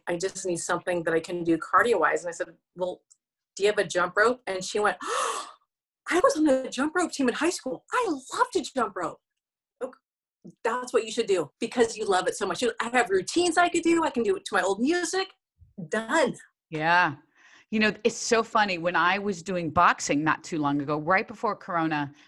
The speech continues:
Speaker 2: um, hit and everything shut down here, I was doing private boxing lessons. That was kind of my out of my comfort zone thing to do. And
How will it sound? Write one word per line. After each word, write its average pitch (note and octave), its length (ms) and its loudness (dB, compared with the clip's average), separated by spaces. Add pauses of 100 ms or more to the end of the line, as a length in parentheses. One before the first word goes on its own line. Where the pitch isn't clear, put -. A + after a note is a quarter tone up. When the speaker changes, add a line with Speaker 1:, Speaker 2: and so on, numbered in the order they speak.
(480)
Speaker 2:
um, D3 260 2
hit - 560 -2
and E3 80 0
everything E3+ 300 -2
shut - 380 -2
down D3 260 0
here, C#3 440 -4
I D3 200 0
was D#3 180 -4
doing D#3 200 -2
private A3 440 4
boxing F3 380 2
lessons. C3+ 320 -4
That D#3+ 140 0
was F3+ 120 -6
kind G3 200 0
of E3+ 80 -4
my C#3+ 220 2
out E3 160 4
of G3+ 60 -4
my G#3+ 100 0
comfort F#3+ 460 -4
zone D3+ 520 2 (440)
thing D#3+ 260 0
to D#3+ 160 -6
do. F3 540 4 (560)
And E3+ 600 2